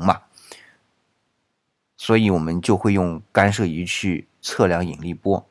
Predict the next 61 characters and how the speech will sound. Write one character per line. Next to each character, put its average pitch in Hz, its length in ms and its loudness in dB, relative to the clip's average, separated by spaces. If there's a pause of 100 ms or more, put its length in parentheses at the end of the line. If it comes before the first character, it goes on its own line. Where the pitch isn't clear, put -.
但 113 140 0
是 110 140 -4
同 101 200 -2
样 110 200 2
我 80 40 -6
们 80 160 -6
也 71 120 -8
知 - 140 -18
道， 87 100 -2
就 95 140 -8
即 - 260 -8
便 110 180 2
这 190 160 0
么 135 140 0 (100)
精 135 320 -2
细 - 300 -4
的 - 160 -6 (240)
干 101 180 2
涉 90 140 -4
仪 76 180 -12
都 170 100 6
没 131 140 2
有 87 140 4
测 98 260 -2
出 98 240 -2 (260)
这 101 340 4
两 80 300 -4
束 98 220 -2
光 104 260 4 (440)
当 117 180 6
汇 123 300 2
聚 90 180 -4
之 - 180 -4
后 95 280 0
会 98 280 0
形 85 380 -6
成 82 240 -8
一 85 60 -8
个 - 80 -16
干 95 200 2
涉 92 140 -2
条 78 200 -8
纹， 73 200 -6 (260)
所 104 300 2
以 101 220 -2 (180)
我 85 140 -4
们 85 120 -2
现 104 220 0
在 98 100 0
很 - 300 -6
确 - 240 -2
定 101 180 -2
了， 76 140 -8
就 - 160 -6
是 - 180 -8 (280)
的 90 240 -4
确 131 300 0
没 85 320 -6
有 92 120 0
以 - 180 -10
太。 - 280 -10